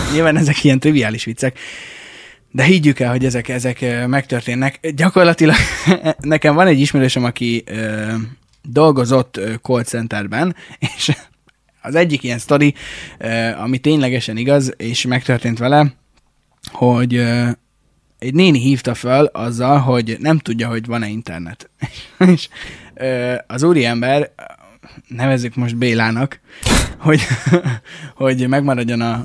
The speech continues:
a személyisége homályban. Béla annyit mondott neki, hogy, ö,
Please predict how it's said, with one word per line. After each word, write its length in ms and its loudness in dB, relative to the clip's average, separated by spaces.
a 400 -6
személyisége 920 -2
homályban. 580 -4
Béla 260 4
annyit 220 4
mondott 260 4
neki, 260 2
hogy, 280 4
ö, 100 4